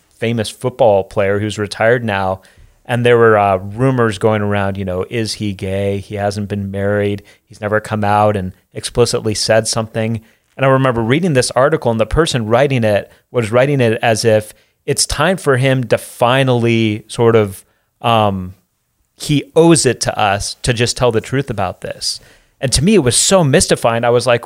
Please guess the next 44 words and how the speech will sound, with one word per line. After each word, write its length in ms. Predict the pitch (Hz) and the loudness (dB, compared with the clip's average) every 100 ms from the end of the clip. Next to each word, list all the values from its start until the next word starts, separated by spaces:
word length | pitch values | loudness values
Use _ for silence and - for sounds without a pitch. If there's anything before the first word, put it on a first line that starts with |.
| - | -8
"Why? 800 | 151 127 139 185 220 208 139 120 _ _ _ - | -20 -10 -2 0 2 2 0 -4 _ _ _ 0
I, 160 | 170 180 | 0 2
I 60 | 233 | 2
don't 100 | 262 | 4
know 80 | 180 | 4
what's 220 | 226 - | 4 2
going 180 | 196 170 | 2 4
on 160 | 143 127 | 4 2
with 120 | 123 | 2
this 160 | 120 | 0
guy, 220 | - 110 110 | 0 2 2
but 220 | 135 180 | 0 -2
why 440 | 180 190 190 233 | -2 0 2 2
in 180 | 247 185 | 2 4
the 80 | 147 | 2
world 720 | 123 135 233 170 120 117 - _ _ _ | 2 4 6 6 6 4 0 _ _ _
does 200 | - 147 | -2 0
he 140 | - 214 | 2 2
need 180 | 208 165 | 2 0
to 80 | |
come 280 | 151 - 180 | -2 -4 0
out 200 | 180 170 151 | 0 0 -2
and 220 | 135 - | -4 -6
tell 340 | - 180 202 | -4 0 2
us 380 | 143 117 - - - _ _ _ | 4 2 0 -6 -12 _ _ _
about 540 | 147 156 160 151 - 147 | -2 2 2 2 0 -4
his 340 | 147 120 - - | -2 -2 -4 -4
sexual 480 | - 190 202 - 131 | 0 0 0 -2 -2
preferences 880 | - 185 - 156 151 - 139 127 | -2 -4 -2 -2 0 4 4 4
or 100 | 117 | 0
sexual 560 | 113 - 175 - 156 139 | -2 -2 -4 -2 0 0
inclinations?" 1160 | 165 175 - - 139 131 175 180 131 110 107 - - _ - | -2 -6 -4 0 2 2 0 -2 -2 -2 -4 -10 -20 _ -8
It 100 | 143 | -2
seemed 240 | 180 185 | 0 2
like 160 | 156 - | 2 2
a 60 | |
weird 400 | 131 147 160 120 | 2 2 2 2
thing, 260 | 185 202 120 | -2 -2 0
but 180 | 135 131 | 0 0
to 100 | 147 | 2
the 240 | 131 120 - | 4 4 2
person 340 | 190 - 131 | 0 0 0
writing 280 | 127 175 151 | 0 0 0
it, 180 | 117 | -2